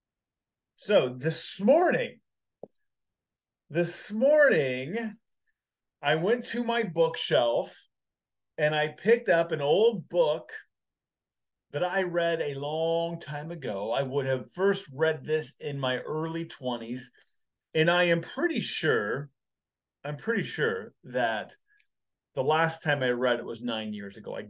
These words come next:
don't remember picking this up at any point in, in recent years. And I'm pretty sure it was nine years ago that I last read it. How do I know that? Do I just have a mind that is like a steel trap? No, the reason I, I'm assuming this is because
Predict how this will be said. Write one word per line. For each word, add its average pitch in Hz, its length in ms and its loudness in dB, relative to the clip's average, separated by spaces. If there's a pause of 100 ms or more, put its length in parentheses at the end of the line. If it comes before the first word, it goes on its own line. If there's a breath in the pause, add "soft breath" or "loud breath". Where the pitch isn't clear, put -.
(160)
don't 175 340 6
remember 143 380 -2
picking 139 420 -10
this 127 200 -6
up 120 240 -4
at 120 240 -10
any 165 460 -2
point 127 320 -4
in, 110 240 -10 (180)
in 123 200 -4
recent 127 360 -6
years. 101 600 -8
And 135 100 -10
I'm 117 80 -12
pretty 156 240 -6
sure 139 160 -6
it 120 40 -4
was 117 140 -6
nine 110 280 -4
years 104 200 -10
ago 104 180 -10
that 98 120 -8
I 98 40 -4
last 101 320 -8
read 104 200 -6
it. 101 100 -10 (420 soft breath)
How 170 120 8
do 175 120 10
I 165 80 8
know 160 160 8
that? 123 220 4
Do 143 120 2
I 143 120 6
just 214 380 6
have 170 380 0
a 151 180 -2
mind 143 500 -4
that 127 140 -2
is 123 180 -6
like 127 220 -4
a 123 80 -4
steel 139 400 0
trap? 131 340 2
No, 110 200 -4
the 104 100 -10
reason 120 280 -4
I, 107 260 -6 (500)
I'm 117 220 -6
assuming 220 500 2
this 151 240 6
is 180 140 -6
because - 960 -2